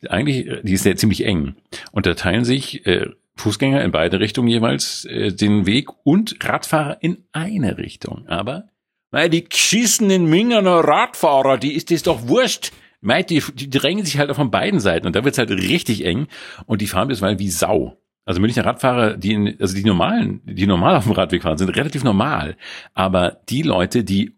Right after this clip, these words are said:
ohne schlechtes Gewissen auf dem Fußweg in die falsche Richtung fahren, die fahren wie die Sau.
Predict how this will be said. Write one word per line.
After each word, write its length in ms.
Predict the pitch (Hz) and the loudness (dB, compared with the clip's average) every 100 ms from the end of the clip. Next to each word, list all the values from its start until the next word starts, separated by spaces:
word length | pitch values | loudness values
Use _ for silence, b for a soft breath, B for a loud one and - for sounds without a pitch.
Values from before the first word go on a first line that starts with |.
| _ | _
ohne 260 | 165 262 143 | 0 2 0
schlechtes 340 | 139 - 131 | 0 -2 -2
Gewissen 420 | 117 160 107 - - | -2 0 -2 -4 -4
auf 160 | 98 | -2
dem 200 | - 92 - _ _ | 0 -4 -4 _ _
Fußweg 1040 | - - 277 - - 98 95 117 - - | -2 2 4 2 0 2 2 2 -4 -2
in 140 | 135 120 | 0 2
die 100 | 107 | 0
falsche 420 | - 277 262 - | 0 -2 0 2
Richtung 340 | 92 - 76 | 0 0 -2
fahren, 440 | - 71 73 123 - _ _ _ - | -2 -2 -2 -4 -8 _ _ _ -10
die 100 | 120 | -8
fahren 320 | - 139 131 | -4 -4 -4
wie 60 | 135 | -6
die 120 | 135 | -6
Sau. 440 | 120 - - 104 | -4 -4 -4 -10